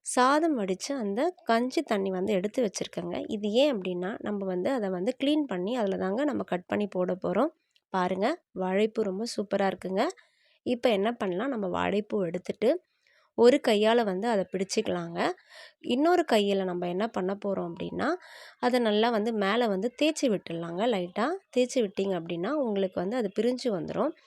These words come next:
இப்ப நம்ம வந்து அந்த நடுவுல இருக்கிற அந்த நரம்பு பகுதியையும், மேல வந்து ஒரு தோல் மாதிரி ஒரு பகுதி வரும், அதை எடுக்க போறோம்.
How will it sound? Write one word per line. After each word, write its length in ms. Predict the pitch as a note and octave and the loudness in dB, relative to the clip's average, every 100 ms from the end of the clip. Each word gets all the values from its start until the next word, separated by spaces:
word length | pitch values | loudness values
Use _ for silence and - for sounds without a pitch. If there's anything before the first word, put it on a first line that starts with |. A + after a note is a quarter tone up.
| - - - | -20 -20 -2
இப்ப 300 | D4 D4 C4+ | -2 2 4
நம்ம 220 | C4 G#3 F#3 | 4 2 2
வந்து 320 | F3+ F#3 A3 D#4+ - | 2 2 2 2 0
அந்த 220 | G#3 G#3+ | -2 0
நடுவுல 400 | G#3 G3 B3 B3+ | 2 2 2 2
இருக்கிற 280 | F#3+ - F#3+ | 0 0 -4
அந்த 140 | F#3 | -2
நரம்பு 360 | F3+ F3 G3+ C4+ | -2 0 2 2
பகுதியையும், 680 | C4+ F#3+ F3+ F3+ E3+ F#3+ E4 - - - - | 2 -2 -4 -2 -2 0 0 -2 -18 -20 -4
மேல 320 | A3+ C4 E4+ | 0 2 4
வந்து 220 | C4 G3 A#3 | 2 2 0
ஒரு 140 | G3+ - | 0 2
தோல் 280 | C#4 E4 | 4 6
மாதிரி 300 | C#4 G#3 G#3+ | 4 0 2
ஒரு 180 | A#3 G3 | 2 2
பகுதி 320 | F#3+ F#3 G3+ | 0 0 0
வரும், 240 | F#3+ F#3 G3+ | -2 -2 -2
அதை 100 | F3+ | -2
எடுக்க 260 | F#3 G3 G#3 | -2 -4 -6
போறோம். 320 | F3 F3 C4+ | -6 -2 -2